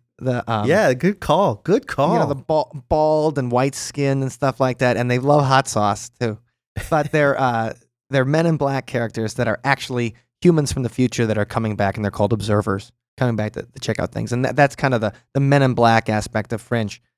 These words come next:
Speaker 1: So make sure to check out those first two <laughs> seasons, 'cause there will be a test on all of the films we talk
Speaker 2: <laughs>
Speaker 1: about today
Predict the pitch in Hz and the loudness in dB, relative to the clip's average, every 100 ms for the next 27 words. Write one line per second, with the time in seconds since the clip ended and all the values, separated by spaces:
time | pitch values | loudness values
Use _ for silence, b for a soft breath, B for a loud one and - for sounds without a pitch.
0 | _ _ - 135 156 - 151 127 135 131 | _ _ 0 4 4 4 0 2 0 2
1 | 123 113 135 123 - 127 - 147 123 131 | 0 0 0 -2 -2 -2 0 0 0 -2
2 | 135 113 117 120 123 131 117 - 123 - | -2 2 4 4 4 2 0 0 -2 -2
3 | - - 135 117 110 - 110 123 117 - | -8 -2 0 2 2 -2 -8 -4 0 0
4 | - - 107 107 113 104 123 156 151 143 | 0 0 -2 -2 -4 -4 -2 2 2 2